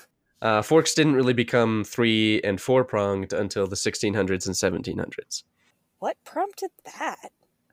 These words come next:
Speaker 2: It was like, "This. This needs another leg."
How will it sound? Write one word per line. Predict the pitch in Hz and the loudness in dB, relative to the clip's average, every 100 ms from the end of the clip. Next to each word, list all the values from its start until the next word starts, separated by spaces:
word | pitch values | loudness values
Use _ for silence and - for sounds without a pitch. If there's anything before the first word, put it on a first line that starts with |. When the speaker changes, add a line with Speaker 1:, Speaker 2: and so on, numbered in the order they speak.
| _ | _
Speaker 2:
It | 226 | -10
was | 285 | 0
like, | 277 208 - _ _ _ - | 2 2 -2 _ _ _ -2
"This. | 214 170 - - - _ _ _ _ | 0 2 0 -4 -6 _ _ _ _
This | - 330 - | -4 -2 0
needs | 311 254 | 0 2
another | - 233 226 196 | 0 2 2 4
leg." | 185 175 180 165 165 | 0 2 2 2 -4